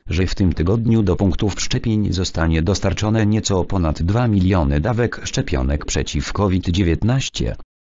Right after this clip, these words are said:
Szczepienia w Polsce. W Polsce wykonano dotąd trzynaście milionów siedemset sześćdziesiąt cztery tysiące dwieście trzydzieści osiem szczepień przeciw covid dziewiętnaście.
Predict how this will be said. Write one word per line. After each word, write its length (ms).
Szczepienia 560
w 60
Polsce. 560
W 60
Polsce 420
wykonano 540
dotąd 460
trzynaście 600
milionów 600
siedemset 600
sześćdziesiąt 580
cztery 380
tysiące 480
dwieście 500
trzydzieści 580
osiem 320
szczepień 540
przeciw 480
covid 320
dziewiętnaście. 880